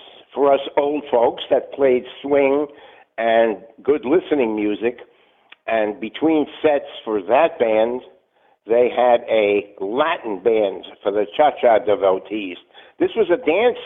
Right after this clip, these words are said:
studio, ballroom, I should say, and it was, it was really for dancing. Um, there was a stage.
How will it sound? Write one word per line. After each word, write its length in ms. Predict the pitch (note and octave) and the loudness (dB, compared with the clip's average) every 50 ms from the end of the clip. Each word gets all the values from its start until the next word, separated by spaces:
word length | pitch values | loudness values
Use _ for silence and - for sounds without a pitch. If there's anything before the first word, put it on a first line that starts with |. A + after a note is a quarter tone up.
| - - _ _ _ _ _ - - - | -18 -20 _ _ _ _ _ -20 -20 -14
studio, 720 | - C#3 C3+ B2+ A#2+ A2 G#2+ A2+ A#2 B2+ B2 F#2 - - - - - _ _ | -6 -2 0 0 0 2 2 4 4 4 2 0 -2 -8 -16 -20 -20 _ _
ballroom, 640 | G2+ - C3+ D3 E3+ F#3+ F#3+ E3 B2 A#2+ G#2+ G#2 G2+ | -6 0 2 2 4 4 4 4 2 2 0 0 0
I 120 | G2 F#2+ F#2 - | 0 -2 -2 -4
should 200 | G2+ A#2 A#2 - - | -4 -4 -4 -4 -4
say, 220 | - A#2+ B2 B2+ B2 - - - - - - | -2 0 0 0 -2 -8 -16 -20 -20 -4 -2
and 220 | C#3+ D3 D3 C#3+ - - - - | -2 -2 -2 -6 -12 -18 -8 -6
it 140 | C3 A2+ | -6 -2
was, 340 | A2+ C3+ C#3 D#3+ E3+ E3 D3+ - - - - _ _ A#2 A#2 _ _ - | 0 0 2 2 2 0 0 -2 -8 -18 -20 _ _ -20 -20 _ _ -4
it 140 | C3+ - - | -4 0 0
was 320 | D3 F3 E3+ C#3 A#2+ B2+ C3 - - - _ _ _ | 2 2 4 2 2 -2 -6 -14 -18 -20 _ _ _
really 380 | G2 B2 D#3+ G#3 G3 D#3+ D#3+ E3 D#3+ | -8 -2 0 0 0 0 -2 -4 -4
for 100 | E3 D#3+ | -2 0
dancing. 480 | E3+ F3+ G3 G#3+ G#3 - - B2+ G2 - - - _ _ _ _ _ _ _ _ _ | 0 0 2 0 -2 -2 -2 -6 -6 -6 -14 -20 _ _ _ _ _ _ _ _ _
Um, 440 | - A2+ G#2+ G#2 G#2 G#2 G2+ G2 - - - _ _ B2+ B2 | 0 2 4 4 4 2 0 -4 -10 -16 -20 _ _ -8 -2
there 120 | A#2 A2+ G#2+ | -2 -2 0
was 160 | G#2+ G#2+ - - | 0 -4 -4 -4
a 60 | A#2 - - - - | -8 -8 -8 -12 -2
stage. 440 | - D3+ C#3 C#3 D3+ E3+ G3 G3+ | -2 0 0 2 0 -2 -4 -6